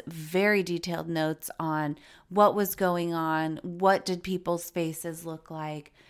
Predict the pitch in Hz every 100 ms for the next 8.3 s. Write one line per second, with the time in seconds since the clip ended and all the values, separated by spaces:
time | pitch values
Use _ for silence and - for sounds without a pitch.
0 | _ - 233 220 202 190 180 175 170 165
1 | 165 160 160 165 - - - - _ _
2 | 190 185 - 226 220 226 214 - - _
3 | 240 240 220 - 160 165 - 92 - -
4 | - - 202 196 202 - - 214 214 240
5 | 240 247 240 233 214 - 214 202 190 190
6 | 196 - 202 185 - 196 180 185 175 175
7 | 160 175 185 185 - 180 175 185 180 175
8 | 170 165 165